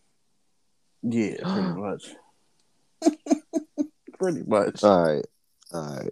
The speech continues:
Speaker 3: So
Speaker 1: Pretty
Speaker 3: the
Speaker 1: much.
Speaker 3: topic that I had.
Speaker 2: Yeah, let's, let's switch off
Speaker 3: Yes.
Speaker 2: of this.
Speaker 1: Yeah,
Speaker 2: Y'all the
Speaker 1: just
Speaker 2: lizard tongue.
Speaker 3: Yeah, all right. I'm, I'm done. I'm, I'm done dissecting shit and people. Well, I'm done dissecting that type of shit 'cause I
Speaker 2: <laughs>
Speaker 3: dissect other things.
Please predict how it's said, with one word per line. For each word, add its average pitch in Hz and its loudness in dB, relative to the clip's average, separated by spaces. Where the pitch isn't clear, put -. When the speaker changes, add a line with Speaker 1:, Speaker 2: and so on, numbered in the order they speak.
Speaker 3:
So 87 6
Speaker 1:
Pretty 85 -2
Speaker 3:
the 85 4
Speaker 1:
much. 98 -2
Speaker 3:
topic 82 4
that 76 -8
I 80 -2
had. 73 -14
Speaker 2:
Yeah, 180 -10
let's, 185 -8
let's 190 -2
switch 80 2
off - -4
Speaker 3:
Yes. - -14
Speaker 2:
of 160 -10
this. 156 -10
Speaker 1:
Yeah, 104 -4
Speaker 2:
Y'all 180 -2
the - -
Speaker 1:
just 190 -4
Speaker 2:
lizard 170 -8
tongue. 151 -14
Speaker 3:
Yeah, 85 2
all 101 6
right. 95 0
I'm, 113 -8
I'm 120 -8
done. 78 -12
I'm, 95 -10
I'm 90 -6
done 73 -12
dissecting 69 -10
shit - -6
and 76 -10
people. - -4
Well, 95 8
I'm 87 6
done 85 6
dissecting 78 0
that 73 -6
type - -8
of - -14
shit - -12
'cause - -10
I 247 6
Speaker 2:
<laughs> 208 0
Speaker 3:
dissect 165 -2
other - -14
things. - -20